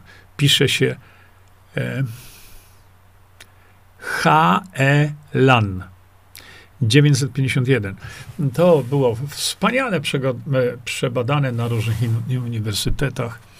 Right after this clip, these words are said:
E, tu odnośnie chodzi o kacheksję. E, smak tego jest, <laughs> słuchajcie, okropny. No, ale, e, działało. I on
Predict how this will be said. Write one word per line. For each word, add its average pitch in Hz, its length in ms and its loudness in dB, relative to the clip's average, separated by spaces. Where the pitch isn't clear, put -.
E, 113 300 -4
tu 226 160 0
odnośnie 175 480 2
chodzi 143 360 -2
o 127 160 0
kacheksję. 131 680 0
E, 120 120 0
smak 202 560 4
tego 165 240 0
jest, 151 180 6
<laughs> - 60 2
słuchajcie, 143 600 6
okropny. 104 800 -8
No, 127 360 0
ale, 135 500 0
e, 123 100 -2
działało. 113 640 -2
I 127 100 0
on 147 200 4